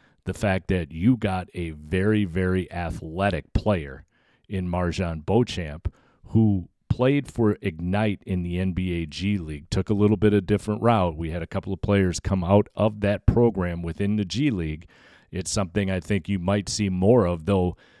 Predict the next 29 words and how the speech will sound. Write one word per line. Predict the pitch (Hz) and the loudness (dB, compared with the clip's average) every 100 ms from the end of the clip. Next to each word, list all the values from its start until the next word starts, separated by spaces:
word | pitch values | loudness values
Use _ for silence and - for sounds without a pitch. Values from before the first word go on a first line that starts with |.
| _ _ | _ _
you | 104 | -6
know, | 95 82 - | -4 -6 -10
obviously | 87 104 98 87 98 90 | -4 -2 -2 -2 0 -2
the | 78 | -2
hyperbole | 95 90 - 110 98 90 | -4 -2 2 2 2 -2
is | 90 92 | -2 -2
everybody's | 87 85 85 80 | -2 -2 -4 -6
like, | 85 78 | -8 -4
"Well, | 101 92 | -2 0
the | 87 | -2
G | 80 95 | -2 -2
League | 92 90 85 85 | -2 -2 -4 -6
is | 76 | -6
going | - 92 85 | -2 0 -2
to | - 92 | -4 -4
replace | 82 80 - 95 90 - - _ _ _ _ _ | -4 -4 -2 -2 -2 -4 -10 _ _ _ _ _
the | 78 82 87 80 76 | -14 -8 -6 -8 -10
college | - - 104 110 104 82 | -10 -4 0 0 0 -2
world | 92 85 82 80 78 73 | -6 -6 -4 -6 -8 -10
of | 87 78 73 | -12 -12 -10
basketball, | 76 76 - 87 - 80 82 82 | -8 -8 -8 -8 -4 -2 -2 -2
that | 78 - | -6 -8
college | - 98 92 80 | -6 -4 -2 -4
basketball | 85 80 - 92 87 82 | -4 -6 -6 -4 -2 -2
won't | 82 87 82 | -2 -2 -2
have | - - 90 85 87 | -6 -8 -8 -8 -8
the | 87 | -8
same | - 101 101 95 | -6 -4 -4 -2
level, | 98 101 101 87 | 0 2 2 0